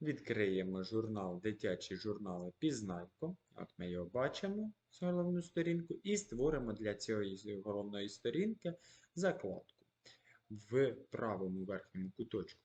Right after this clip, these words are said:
поруч із, в рядочку з адресою по-, є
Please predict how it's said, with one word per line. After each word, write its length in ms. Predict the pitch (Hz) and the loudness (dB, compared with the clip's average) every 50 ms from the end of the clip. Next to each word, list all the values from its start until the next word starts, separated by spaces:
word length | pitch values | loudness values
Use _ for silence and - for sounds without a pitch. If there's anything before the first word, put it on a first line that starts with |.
| _ | _
поруч 480 | - 110 104 95 87 87 85 - - - _ - | -4 -2 0 0 0 -2 -6 -8 -10 -14 _ -4
із, 380 | 113 104 98 90 87 - - _ _ _ _ _ _ _ _ _ _ _ _ - - _ - | -2 -2 -2 -2 -4 -8 -10 _ _ _ _ _ _ _ _ _ _ _ _ -20 -18 _ -10
в 140 | 101 95 104 | -6 0 4
рядочку 640 | 107 113 107 104 107 95 90 - - - 98 92 | 6 6 6 4 2 -2 -2 -4 -6 -4 -4 -4
з 100 | 87 - | -2 0
адресою 800 | 101 95 95 98 - 135 165 180 175 - - 147 123 107 95 92 _ _ _ | -2 -2 0 0 2 2 2 2 0 -2 -2 -2 -2 -2 -4 -6 _ _ _
по-, 300 | - 104 98 95 95 - - - 107 - | -2 0 0 0 -2 -4 -8 -12 -6 0
є 200 | 110 120 147 | 2 2 4